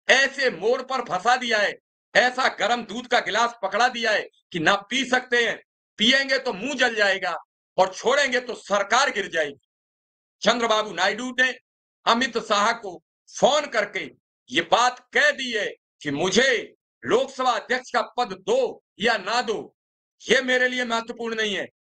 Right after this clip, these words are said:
मुझे मेरे राज्य के लिए उस आवश्यक पैसा की जरूरत है जो मेरे सोलह सांसद हैं उन्हें हम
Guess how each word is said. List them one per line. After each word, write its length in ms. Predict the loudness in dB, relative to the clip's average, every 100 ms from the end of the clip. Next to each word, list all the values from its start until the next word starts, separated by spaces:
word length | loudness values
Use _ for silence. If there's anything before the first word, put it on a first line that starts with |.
| _
मुझे 340 | -2 2 4 2
मेरे 240 | 0 -2
राज्य 300 | 0 -2 -2
के 160 | -6 -6
लिए 320 | -4 -2 -4 -6 _ _ _ 0
उस 200 | 0 0 -2
आवश्यक 540 | 0 0 -2 -2 -4 -2
पैसा 340 | -2 0 0
की 160 | -2 -4
जरूरत 440 | -6 -4 0 -2 0
है 220 | -2 -2 -8 _ _ _
जो 200 | 2 2
मेरे 460 | 2 0 0 -2 -8 _ _
सोलह 440 | 0 4 4 2 0
सांसद 500 | -2 -8 -8 -8 -4
हैं 300 | -2 -2 -4 _ _ _
उन्हें 260 | 0 2 2
हम 220 | 0 -4